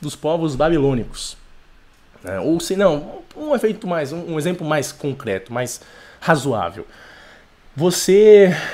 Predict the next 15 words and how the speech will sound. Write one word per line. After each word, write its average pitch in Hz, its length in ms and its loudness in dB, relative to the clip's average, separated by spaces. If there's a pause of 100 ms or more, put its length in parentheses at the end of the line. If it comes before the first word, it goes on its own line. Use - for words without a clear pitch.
(680)
lê 165 200 2
um 208 140 2
livro 190 260 0
descrevendo 175 600 0
todos 202 300 -6
os 190 180 0
ritos, 214 720 -4 (640)
é, 131 240 0
de 143 80 -2
alguns 185 380 -2
povos 160 920 0 (140)
aborígenos, 135 800 0 (320)
né? 131 120 -8
Você 123 240 -4
vê 170 200 0